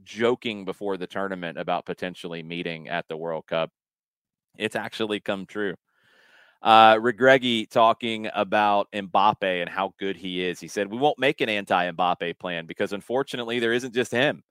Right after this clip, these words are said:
When we know the level of Antoine Griezmann between the lines, um, you've gotta worry about more than just Mbappe.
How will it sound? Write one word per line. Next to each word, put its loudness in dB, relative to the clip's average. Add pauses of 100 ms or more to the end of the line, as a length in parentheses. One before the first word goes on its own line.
(360)
When -2
we -2
know 4
the 0
level 4
of -2
Antoine -2
Griezmann -4
between -6
the -8
lines, -2 (580)
um, 0 (400)
you've -12
gotta -4
worry 2
about 0
more -2
than -6
just -12
Mbappe. -8